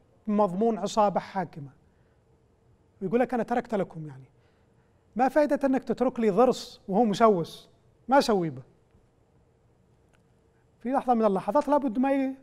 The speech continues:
نقلعه. كل شيء، كل شيء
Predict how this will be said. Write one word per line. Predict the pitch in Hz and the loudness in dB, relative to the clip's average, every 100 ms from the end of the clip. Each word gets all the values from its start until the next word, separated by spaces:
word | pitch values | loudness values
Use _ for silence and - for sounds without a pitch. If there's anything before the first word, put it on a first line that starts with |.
| _ _ _ _ | _ _ _ _
نقلعه. | 226 220 240 180 - - _ _ _ _ _ _ _ _ _ _ _ _ _ _ _ _ - | -4 2 2 2 -2 -18 _ _ _ _ _ _ _ _ _ _ _ _ _ _ _ _ 0
كل | 320 294 | 2 2
شيء، | - 208 208 - - _ _ _ | 2 -2 -2 -10 -20 _ _ _
كل | - 262 220 | -2 -2 0
شيء | 240 233 214 180 160 | -2 -2 -2 -4 -4